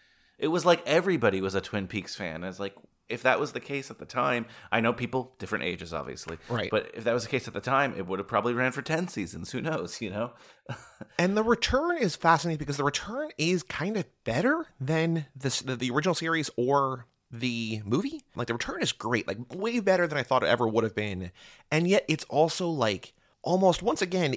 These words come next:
Speaker 2: impossible to permeate. Like, it's so difficult to get into that I'm sure a lot of people are like, either if they had, you know, maybe like you, like, I, "Oh, I saw Twin Peaks in college," or, "I saw it when it was on T V or whatever." Like, I can jump back in. Or people who want to be like that are like,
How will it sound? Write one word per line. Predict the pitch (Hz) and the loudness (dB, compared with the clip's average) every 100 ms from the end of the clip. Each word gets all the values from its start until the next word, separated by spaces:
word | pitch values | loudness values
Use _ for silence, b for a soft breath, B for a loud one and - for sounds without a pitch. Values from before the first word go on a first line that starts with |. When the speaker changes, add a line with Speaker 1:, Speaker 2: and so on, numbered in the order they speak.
| - | 0
Speaker 2:
impossible | 135 120 - 139 143 135 123 113 | 0 0 2 2 2 0 0 0
to | - | -2
permeate. | - - 98 85 50 50 - | 2 4 4 0 -8 -10 0
Like, | 117 113 | 2 2
it's | 135 139 | 0 -2
so | - - 156 160 165 160 | -2 0 4 6 4 2
difficult | 135 131 123 - 107 - | 0 -2 0 -2 -2 -2
to | |
get | 92 101 | -6 -4
into | 101 95 95 | -4 -4 0
that | 110 | 2
I'm | 131 | 2
sure | - | 2
a | 247 | 4
lot | 214 | 4
of | 170 | 0
people | 160 139 | -2 -2
are | 117 | 0
like, | 104 87 B B - | 0 -2 B B -2
either | 160 170 | 2 4
if | 156 | 4
they | 143 123 | 4 2
had, | 107 - | 2 -4
you | 131 | -4
know, | 98 | -2
maybe | 127 151 | 0 2
like | 131 117 | 2 2
you, | 113 | 0
like, | 95 98 | -2 2
I, | 127 131 | 4 6
"Oh, | 175 | 10
I | 165 | 10
saw | - 185 | 10 4
Twin | 175 175 | 4 0
Peaks | 175 165 | -2 0
in | |
college," | 151 165 131 98 | 6 8 8 8
or, | 113 | 4
"I | |
saw | 147 180 | 4 2
it | |
when | 170 | 2
it | |
was | 165 | 2
on | 160 | 0
T | 165 | -2
V | 175 156 | -4 -2
or | |
whatever." | 98 92 | 0 0
Like, | 92 - | 0 0
I | 233 | 0
can | 120 | -2
jump | 101 95 | -2 -4
back | 92 - | -6 -6
in. | 98 123 160 B B | -4 -2 -4 B B
Or | 131 | 2
people | 175 135 | 2 2
who | 117 | 0
want | 101 95 113 123 | 0 4 4 4
to | 107 | 0
be | 113 | 2
like | 113 110 | 4 6
that | 117 | 4
are | 104 | 4
like, | 78 | 0